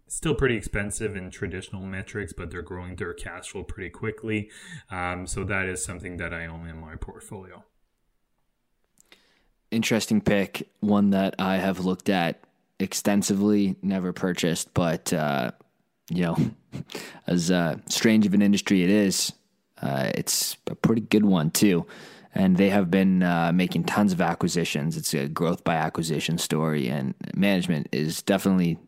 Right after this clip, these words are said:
Speaker 2: know what, they definitely know what they're doing. So, um, I like the pick. All right, next one, Roper Technologies.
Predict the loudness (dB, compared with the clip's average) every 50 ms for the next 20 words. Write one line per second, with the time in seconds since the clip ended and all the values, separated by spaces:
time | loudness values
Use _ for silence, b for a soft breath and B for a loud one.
0 | _ 0 2 2 4 4 2 2 0 0 2 4 4 4 4 2 2 2 4 4
1 | 6 6 4 4 4 6 6 4 4 4 2 0 2 2 2 0 0 -2 -4 B
2 | B B B B B B B B B B B -6 -4 0 0 0 2 2 0 2
3 | 2 2 2 2 0 0 -2 -4 -6 -4 -2 -2 -2 0 -2 -2 -2 0 0 0
4 | -4 -4 0 2 4 4 4 4 2 0 -2 -8 _ _ _ _ _ _ 2 2
5 | 4 4 2 0 2 2 4 6 6 6 6 4 2 0 -2 b b b b b
6 | b b b b b b b _ _ _ 0 4 4 6 4 4 4 4 2 2
7 | 2 0 0 0 0 0 2 2 4 4 6 6 4 4 2 2 2 2 4 2
8 | 2 0 -2 -4